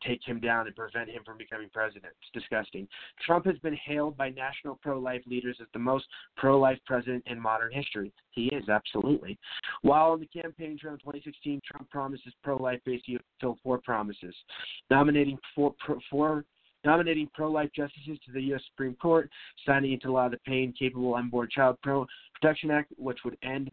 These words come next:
painful late-term abortions nationwide, defunding Planned Parenthood as long as they continue to perform abortions,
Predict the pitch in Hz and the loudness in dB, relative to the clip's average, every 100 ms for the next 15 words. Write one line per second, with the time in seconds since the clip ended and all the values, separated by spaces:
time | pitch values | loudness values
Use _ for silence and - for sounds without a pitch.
0 | - - _ - 135 127 139 131 131 - | -12 -20 _ 2 2 4 4 4 4 2
1 | 135 127 120 123 - 123 123 120 - 120 | 2 4 4 4 2 -2 -2 -2 -2 0
2 | 135 139 135 - - - - 127 - 135 | 4 6 4 0 -16 -16 -4 -2 2 0
3 | 131 127 - 127 123 - 139 139 143 127 | 0 -6 -6 -6 -6 -6 -4 -2 -2 -4
4 | 117 123 120 123 - 127 123 - - 127 | -6 -6 -6 -8 -8 -4 -4 -6 -8 -4
5 | 117 110 123 131 135 | -4 0 2 2 -2